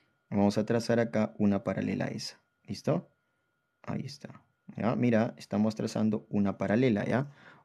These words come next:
Una paralela a esta, ¿ya? Ahí está, ¿ya?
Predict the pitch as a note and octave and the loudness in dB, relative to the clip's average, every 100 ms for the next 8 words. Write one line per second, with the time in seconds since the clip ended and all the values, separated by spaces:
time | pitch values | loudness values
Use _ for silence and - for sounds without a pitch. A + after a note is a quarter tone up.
0 | _ G#2+ A2 G#2 F#2 F#2+ F#2+ G2+ G2 - | _ 6 6 4 2 0 2 2 0 -4
1 | - _ _ - F#2+ - - F#2+ F2+ - | -18 _ _ -6 -4 -2 0 0 -2 -6
2 | - G#2+ D#3 | 0 4 4